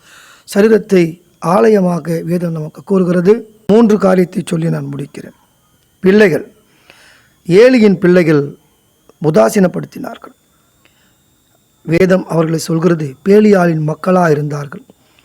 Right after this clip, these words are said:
ஊழியத்தை உதாசீனப்படுத்தினார்கள். ஆசாரிப்பு கூடார வாசலில் விபச்சாரம் செய்தார்கள். ஏலி, ஏலி அஜாக்கிரதையாக நடந்து கொண்டான். தண்டனை வருமென்று தெரிந்து அமைதியாக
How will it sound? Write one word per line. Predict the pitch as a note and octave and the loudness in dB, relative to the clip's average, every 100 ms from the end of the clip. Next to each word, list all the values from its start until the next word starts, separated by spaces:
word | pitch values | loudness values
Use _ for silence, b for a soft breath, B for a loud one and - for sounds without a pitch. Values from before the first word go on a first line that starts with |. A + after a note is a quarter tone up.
| b b b - | b b b -4
ஊழியத்தை | D#3+ A3 A3 G3 G3 E3+ E3+ | 2 4 4 2 0 -2 -2
உதாசீனப்படுத்தினார்கள். | D#3 G3+ F#3+ F3+ D#3+ D#3 - D#3 D3 F3 C#4+ - b b b b | -2 -2 0 -6 -8 -16 -12 -12 -12 -14 -18 -20 b b b b
ஆசாரிப்பு | - F3 G#3+ A3+ G#3+ G#3 A3 G3+ - | -2 0 0 0 -2 -2 -6 -6 -2
கூடார | G3+ G#3 F#3+ E3 | 2 4 2 0
வாசலில் | E3 F3+ - E3 D#3 F3+ | -2 -6 -8 -10 -10 -12
விபச்சாரம் | D3 G#3 G#3+ G#3+ F#3+ E3 - | -6 -6 -2 -2 -2 -4 -10
செய்தார்கள். | C#3+ - - - - _ _ _ _ _ _ | -16 -16 -18 -20 -20 _ _ _ _ _ _
ஏலி, | D3+ D#3+ G3+ F3+ - _ _ b b b - | -2 2 2 0 -8 _ _ b b b -2
ஏலி | F3+ G#3+ F#3+ F3 E3 | 2 4 2 0 -4
அஜாக்கிரதையாக | E3+ A3 A3 F#3+ F3+ E3 | -2 -2 0 0 0 -2
நடந்து | D3+ D3 D#3 | -6 -10 -8
கொண்டான். | B2 - - - _ b b b E3 | -8 -4 -6 -6 _ b b b -2
தண்டனை | F3+ F#3+ F#3+ F#3+ F#3 | 0 2 2 2 2
வருமென்று | F3 G3 G3 F#3+ F#3 - | 2 4 4 2 -2 0
தெரிந்து | G3 A3 A3+ C4+ C5+ - | 4 6 4 2 -2 -4
அமைதியாக | F3+ F#3+ G3+ G3+ F#3+ | 2 2 4 2 2